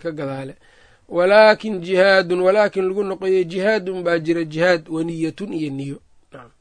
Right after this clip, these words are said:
"Wa idha stunfirtum," haddii bixid la idinka dalbadana, f-, oo jihaad la idinku qoro, bixid imaamka oo idinka dalbana, "fanfiruu baxa."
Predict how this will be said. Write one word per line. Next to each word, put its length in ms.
"Wa 140
idha 180
stunfirtum," 1000
haddii 520
bixid 320
la 160
idinka 320
dalbadana, 640
f-, 80
oo 180
jihaad 380
la 160
idinku 480
qoro, 260
bixid 340
imaamka 360
oo 160
idinka 300
dalbana, 500
"fanfiruu 680
baxa." 320